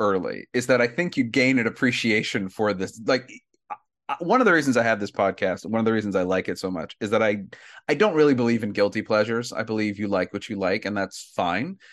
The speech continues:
And don't be ashamed of it. And I think when you're exposed to stuff like this early, it really sets you up to be like, "No, that's, I, I can enjoy things that are out there and, and a little bit, you know, left of center and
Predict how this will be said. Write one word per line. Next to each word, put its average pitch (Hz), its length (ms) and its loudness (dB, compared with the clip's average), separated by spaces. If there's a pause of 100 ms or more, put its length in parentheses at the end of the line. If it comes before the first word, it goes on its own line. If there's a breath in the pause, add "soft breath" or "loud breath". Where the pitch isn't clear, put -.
(200 soft breath)
And 107 160 -4
don't 110 220 -2
be 104 220 0
ashamed 95 360 -2
of 120 100 2
it. 156 200 2
And 110 100 0
I 107 80 0
think 127 180 -4
when 127 120 2
you're 123 160 2
exposed 185 400 2
to 165 120 0
stuff 135 320 0
like 120 180 2
this 110 280 -2
early, 95 500 0 (1080 soft breath)
it 151 140 2
really 165 240 6
sets 160 280 0
you 139 140 4
up 127 140 2
to 131 80 -4
be 117 80 -2
like, 120 180 2
"No, - 100 4
that's, 196 360 -2
I, 170 180 0
I 151 60 -2
can 156 160 -2
enjoy 151 340 2
things 113 340 -2
that 107 140 -2
are 92 260 2 (580 soft breath)
out 123 240 0
there 85 360 0
and, 85 180 -4
and 101 240 -2
a 107 40 0
little 110 240 0
bit, 92 240 -2 (160)
you 117 100 -2
know, 90 280 -4
left 104 260 -2
of 101 80 -10
center 98 380 -2
and 90 400 -4